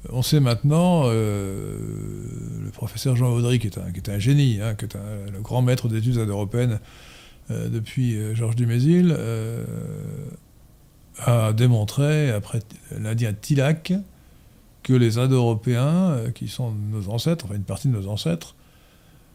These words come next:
euh, avaient d'abord vécu au nord du cercle polaire, dans la région circumpolaire.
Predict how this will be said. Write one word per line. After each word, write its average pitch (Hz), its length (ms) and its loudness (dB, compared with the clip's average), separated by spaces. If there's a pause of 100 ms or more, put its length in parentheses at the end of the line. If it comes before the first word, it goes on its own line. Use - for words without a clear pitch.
(380)
euh, 101 760 -8
avaient 113 160 -2
d'abord 120 300 2
vécu 135 600 2
au 113 160 0
nord 139 200 2
du 123 60 0
cercle 123 300 -2
polaire, 113 500 -2 (400)
dans 95 60 -8
la 92 80 -6
région 117 180 -2
circumpolaire. 117 760 -4